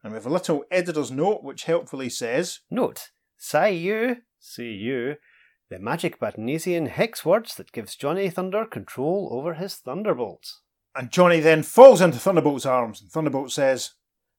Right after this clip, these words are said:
Speaker 2: "How's that for a catch? Just like Willie Mays catching a baseball."
Speaker 1: Johnny's not having it, though, and he says,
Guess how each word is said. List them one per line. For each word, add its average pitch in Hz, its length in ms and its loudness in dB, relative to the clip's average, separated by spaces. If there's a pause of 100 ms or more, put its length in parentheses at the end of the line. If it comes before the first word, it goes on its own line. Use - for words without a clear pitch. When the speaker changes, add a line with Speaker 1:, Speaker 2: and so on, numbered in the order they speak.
Speaker 2:
"How's 147 500 6
that 254 280 10
for 180 140 8
a 156 100 6
catch? 131 500 -2
Just 131 260 -4
like 156 220 4
Willie 175 320 2
Mays 202 480 2
catching 196 460 -4
a 254 80 4
baseball." 156 800 4 (280)
Speaker 1:
Johnny's 135 280 -2
not 127 200 -6
having 135 220 -2
it, 127 80 -8
though, 123 160 -6
and 120 80 -2
he 117 80 -8
says, 131 360 -4